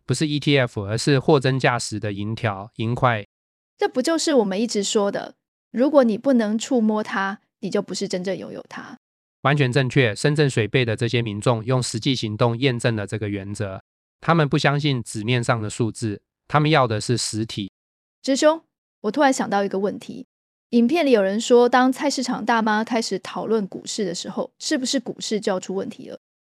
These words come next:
Speaker 2: 那现在这么多人抢白银，是不是白银也要见顶了？
Speaker 1: 非常好的问题，但白银和股市有一个本质上的不同。
Speaker 2: 怎么不同？
Speaker 1: 股市是投机市场，涨得太快太高，泡沫就会破裂。但白银不是投机品，是货币，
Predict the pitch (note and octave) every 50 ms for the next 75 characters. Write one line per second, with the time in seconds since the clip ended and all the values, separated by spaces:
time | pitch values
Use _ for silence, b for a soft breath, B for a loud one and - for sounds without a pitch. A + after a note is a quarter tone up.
0 | _ - D4 D4 - F4 D#4+ D4+ D4 C#4+ - D#4 C4+ A#3+ G3+ A#3+ A#3 A3 G3+ G#3
1 | - A3+ A3+ - A3 C#3 B2 D3 - - - - - A3 A3+ - F#3 E3+ E3+ F3
2 | F#3 F#3 - G2 - - G3+ F3 - - - - - - - _ _ _ _ _
3 | _ _ _ - C#3+ C#3+ - B2+ B2 A2 A#2 G#2 G#2 G#2 G#2 A#2 A2+ A2 G#2+ -
4 | - G#2 G2 - _ _ _ _ _ _ _ _ - E3+ D#3+ C#3 - C3 C3 C3+
5 | B2+ B2+ C3 C#3 C3+ A#2+ A#2 G#2 G2 - - C3+ A#2+ G#2+ G2+ G#2+ G#2+ - A2+ A2
6 | G#2 G2+ G2 - _ _ - B2 A2+ G#2+ - - A2+ A2 - C#3 B2+ A#2 G#2 -
7 | B2+ A#2+ - G#2+ G2 G2 _ _ _ _ _ _ _ _ _ _ - - - -
8 | - A3+ A#3+ - - - _ _ _ _ _ _ _ - A#2+ G#2+ G#2 - E3 D3+
9 | C3 D#3+ C#3 - B2 A#2 A2+ C3 C3 B2 - C3 A2+ A#2 G2+ F#2 F#2 G2 - A2
10 | G#2+ A2 A2 - D#3 D#3+ C#3+ - D#3 D3 B2+ C#3 C3+ B2 - - A#2 A#2+ - -
11 | C#3+ C3 B2 B2 B2 A#2 G#2+ A2+ A2 A2 G#2+ - B2 A#2 G#2+ G2+ A2 G#2 G2 -
12 | _ _ _ _ _ _ _ - E3 D#3 C#3+ B2 C3 B2+ C3 B2 A#2+ A#2+ A2+ A#2
13 | A2 - C3+ - B2 A2 G#2+ G#2+ B2+ B2+ B2 - G#2 F#2 F#2 _ - - - C3+
14 | B2 - C#3+ B2+ A2+ - - C3 A2 G2+ -